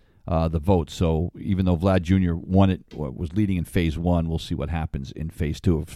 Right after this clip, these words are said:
As far as Red Sox players go, uh, J D Martinez still in the mix. Xander Bogaerts, Rafi Devers, and Alex Verdugo. So the Red Sox have, uh, an opportunity to get four All-Stars, perhaps. I don't think they will, but,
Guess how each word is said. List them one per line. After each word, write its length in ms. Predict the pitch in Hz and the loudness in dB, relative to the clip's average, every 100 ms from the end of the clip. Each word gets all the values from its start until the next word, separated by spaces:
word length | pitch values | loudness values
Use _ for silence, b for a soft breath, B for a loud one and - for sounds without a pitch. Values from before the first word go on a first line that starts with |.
| - - | -8 -4
As 100 | 98 | 2
far 200 | 127 123 | 6 8
as 100 | 92 | 8
Red 180 | 123 - | 6 4
Sox 220 | 123 - | 0 2
players 340 | 120 117 107 | 2 4 4
go, 300 | - 113 107 b b b b | 4 6 4 b b b b
uh, 120 | 90 | 0
J 180 | 85 113 | 4 6
D 80 | 113 | 6
Martinez 520 | 104 - 113 107 98 | 4 4 2 2 0
still 260 | - 104 | 2 2
in 80 | 104 | 4
the 80 | 101 | 2
mix. 440 | 101 - - - - b b b b b | 2 -2 -8 -16 -18 b b b b b
Xander 260 | - 110 107 | 2 6 6
Bogaerts, 680 | 90 98 95 92 - - - _ _ _ - | 6 6 6 2 2 -6 -14 _ _ _ 0
Rafi 340 | 101 98 92 | 2 2 0
Devers, 540 | 78 95 90 87 - - | 2 4 6 4 2 -8
and 320 | 82 90 85 73 | -6 -2 -2 -2
Alex 280 | 90 85 | -2 -2
Verdugo. 440 | 92 80 87 78 69 | -2 0 0 0 -4
So 200 | - 85 | -2 0
the 60 | |
Red 160 | 87 92 | 0 2
Sox 320 | 95 87 - | 2 0 2
have, 300 | 95 87 - - b b b b | 0 0 -4 -16 b b b b
uh, 200 | 87 90 | 0 2
an 100 | 104 | 4
opportunity 440 | 123 110 127 131 123 | 4 6 8 8 6
to 100 | 117 | 2
get 140 | 120 | 0
four 280 | - 127 117 | 4 4 6
All-Stars, 400 | 117 - 82 80 | 4 0 -2 -2
perhaps. 440 | 85 78 69 - | -2 -2 -4 -6
I 80 | 76 | -2
don't 160 | 98 - | -2 0
think 200 | 104 87 | 0 2
they 100 | 80 | 4
will, 360 | 98 95 80 | 8 8 6
but, 220 | 82 78 | 0 -2